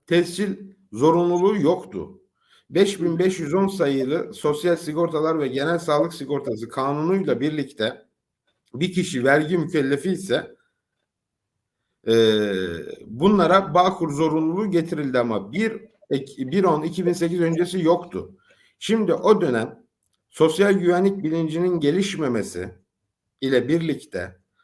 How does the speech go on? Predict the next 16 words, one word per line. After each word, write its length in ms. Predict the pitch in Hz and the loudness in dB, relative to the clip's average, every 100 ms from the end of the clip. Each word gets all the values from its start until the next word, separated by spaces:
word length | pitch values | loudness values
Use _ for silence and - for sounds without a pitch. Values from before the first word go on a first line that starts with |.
| _ _ _ - | _ _ _ -2
e, 320 | 117 120 117 | 2 2 4
vatandaşlarımız 960 | 175 196 190 175 170 165 143 147 170 160 | 2 2 0 2 0 -2 -4 -2 -2 -2
bu 160 | 185 | 0
Bağkur 400 | 180 185 165 156 | 0 0 0 -4
kayıtlarını 500 | 160 143 - 143 165 | -2 -2 -2 -4 -2
yaptırmamış 760 | 170 165 165 185 175 151 175 - | 0 -2 0 0 0 0 -2 -4
olabilirler. 760 | 143 151 147 147 143 120 104 | -2 0 0 -4 -2 -2 -2
Bu 80 | 147 | -6
sosyal 440 | 160 160 156 170 | -2 -4 0 0
güvenlik 400 | 160 156 160 160 | 2 0 0 -4
bilincinin 420 | 143 151 139 151 151 | -6 -4 -4 -4 -2
gelişmemesi 640 | 147 151 - 147 147 151 | -2 -4 -6 -4 -2 0
olabilir, 520 | 143 143 143 151 135 - | 0 0 0 -2 -2 -6
ekonomik 480 | 107 139 147 151 147 | -2 0 0 -4 -2
zorluklar 540 | 139 143 143 - 151 | 0 2 0 0 0
olabilir. 720 | - 139 143 143 147 156 151 | 0 0 0 0 2 0 -2